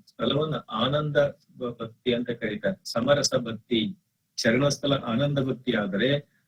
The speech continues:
ಐಕ್ಯ ಸ್ಥಳ ಸಮರಸ ಭಕ್ತಿ. ಆ ಆನಂದದಲ್ಲಿ ಸಾಮರಸ್ಯ ಹೊಂದಿದಾಗ ಸಂಪೂರ್ಣವಾಗಿ ಆನಂದವೇ ತಾನಾಗ್ತಾರೆ. ಹಾಗೆ ಆನಂದದ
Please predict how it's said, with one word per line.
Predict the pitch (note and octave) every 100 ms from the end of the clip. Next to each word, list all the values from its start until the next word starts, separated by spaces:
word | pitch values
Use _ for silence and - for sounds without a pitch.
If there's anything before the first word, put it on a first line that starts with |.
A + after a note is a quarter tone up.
| _ A2
ಐಕ್ಯ | A2+ - D3
ಸ್ಥಳ | - C3+
ಸಮರಸ | D3+ - A2+ C#3+ C#3
ಭಕ್ತಿ. | B2+ A2 - B2 A2+ A2 _ _ -
ಆ |
ಆನಂದದಲ್ಲಿ | A2+ A#2 A2+ C#3+ E3 E3+ D#3 D3+
ಸಾಮರಸ್ಯ | - B2+ C#3+ C#3+ - C3
ಹೊಂದಿದಾಗ | B2+ A#2+ D3 D#3
ಸಂಪೂರ್ಣವಾಗಿ | - A#2 B2 D3 C#3+ C3+ A#2
ಆನಂದವೇ | A2+ C3 C#3 D3+ D3+
ತಾನಾಗ್ತಾರೆ. | B2+ B2 A#2 - C3 F3 - - _ _ A2+
ಹಾಗೆ | D#3 F3+ C#3 - -
ಆನಂದದ | A2+ D3 F3 F3+ E3 E3 E3